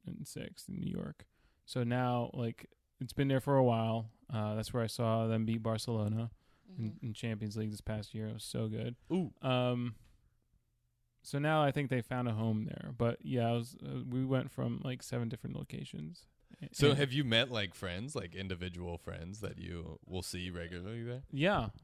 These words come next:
Speaker 1: Um, now I w-, I would say some of them are good friends. Um, like, I have a lot of comedy friends, and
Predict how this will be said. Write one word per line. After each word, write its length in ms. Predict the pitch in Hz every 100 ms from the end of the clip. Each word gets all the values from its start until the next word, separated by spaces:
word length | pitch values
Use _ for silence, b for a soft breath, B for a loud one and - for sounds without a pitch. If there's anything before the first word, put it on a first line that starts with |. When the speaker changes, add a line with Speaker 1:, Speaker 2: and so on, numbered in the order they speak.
| -
Speaker 1:
Um, 600 | 139 135 135 131 127 131 -
now 280 | 139 151 165
I 80 | 156
w-, 260 | 151 147 113 -
I 40 | 135
would 140 | 135
say 200 | - 135
some 200 | 123 135
of 80 | 135
them 260 | 131 127 123
are 280 | 123 120 123 - 127
good 160 | 139 -
friends. 400 | 113 - - - _ _
Um, 480 | 123 113 113 120 123 - -
like, 120 | 127
I 80 | 135
have 100 | 156
a 40 |
lot 300 | 127 117 -
of 80 | 123
comedy 460 | - 113 120 123 120
friends, 520 | - 52 50 - 139
and 340 | 143 120 117